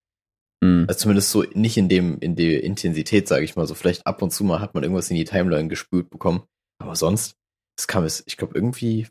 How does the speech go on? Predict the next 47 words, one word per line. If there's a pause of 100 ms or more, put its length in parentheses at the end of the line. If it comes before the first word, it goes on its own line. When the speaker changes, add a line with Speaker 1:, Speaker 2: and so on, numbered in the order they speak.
Speaker 2:
ähm,
kam
es
bei
mir
mega
spät
erst. (880)
Ich
hab
da,
glaub
ich,
glaub
ich,
erst
auf
YouTube
angefangen,
als
so
Meme-Compilations
irgendwie
dann
hochgeladen
worden
Speaker 1:
Ja,
Speaker 2:
sind.
Speaker 1:
ja. (1800)
Naja.
Speaker 2:
Aber
seitdem
bin
ich
ein
anderer
Mensch. (280)
Speaker 1:
<laughs> (300)
Aber
Speaker 2:
Ich
lache
Speaker 1:
kein
Speaker 2:
viel
und
bin
sehr
depressiv.